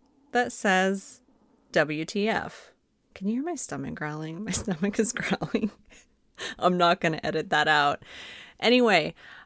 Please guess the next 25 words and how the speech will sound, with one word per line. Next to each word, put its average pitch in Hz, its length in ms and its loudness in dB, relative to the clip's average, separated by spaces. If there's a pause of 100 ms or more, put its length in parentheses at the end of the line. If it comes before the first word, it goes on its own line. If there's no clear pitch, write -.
I 233 240 8
have 339 400 0
been 185 260 4
going 160 380 0
back 139 280 2
and 143 160 -6
forth - 480 -6
about 143 380 0
whether 143 380 -2
to - 260 -6
even 139 520 -2
record 143 640 -2
a - 100 -4
podcast - 720 -6
this - 260 -8
week. 143 300 -8
I 147 120 -2
am 156 200 -4
recording 160 500 -2
this 156 240 -4
at - 140 -8
the 156 80 -6
very 175 320 4
last 185 360 2
minute, 160 400 0